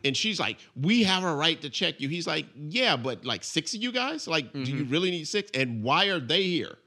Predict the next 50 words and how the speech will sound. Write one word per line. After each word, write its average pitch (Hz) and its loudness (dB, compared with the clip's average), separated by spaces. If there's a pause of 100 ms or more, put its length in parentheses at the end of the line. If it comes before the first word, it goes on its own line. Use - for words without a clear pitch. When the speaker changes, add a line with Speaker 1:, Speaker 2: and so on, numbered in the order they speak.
(640)
Speaker 1:
You 147 2
know, 131 0
Speaker 2:
Mm-hmm. 131 -2
Speaker 1:
like, 127 0
why 160 4
is 175 2
the 170 0
D 156 0
A 165 2
here? 143 -4 (460)
Right? 127 -4
Do 143 2
you 165 2
really 180 2
need 175 -4
all 135 -2
these 139 -4
people 147 -4
just 127 -6
to 117 -8
check - -8
my 120 -10
Speaker 2:
Just 120 -4
to 135 -4
handle 123 -2
Speaker 1:
credentials?" 113 -6
Speaker 2:
me. 101 -10 (500)
Speaker 1:
You 147 4
know, 110 0 (260)
and, 127 2
like, 117 -2
the 127 0
dude 160 4
who 190 2
was 147 -2
checking 147 0
his 120 -4
credentials 151 0
was 120 -4 (560)
pretty 151 0
cool, - -4
right? 127 0
Like, 123 -2
he 165 -2
Speaker 2:
Yeah. 147 0
Speaker 1:
was - -8
trying 131 0
to 110 -2
be, 101 -12 (340)
but, 135 2